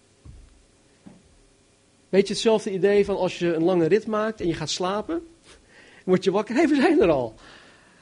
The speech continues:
Maar dan anders. <laughs> Dus ze kwamen meteen op de plaats van bestemming.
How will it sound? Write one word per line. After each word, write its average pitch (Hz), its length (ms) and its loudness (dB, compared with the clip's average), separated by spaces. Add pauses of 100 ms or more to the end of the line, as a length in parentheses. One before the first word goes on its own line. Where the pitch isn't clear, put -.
(560)
Maar 139 120 -8
dan 143 240 -4 (240)
anders. 110 440 -14 (760)
<laughs> - 1200 -12 (3000)
Dus - 280 -2 (180)
ze 190 140 -4
kwamen 226 280 6
meteen 262 500 4
op 208 140 -4
de 220 60 -18
plaats 185 280 -4
van 185 80 -4
bestemming. 185 520 -4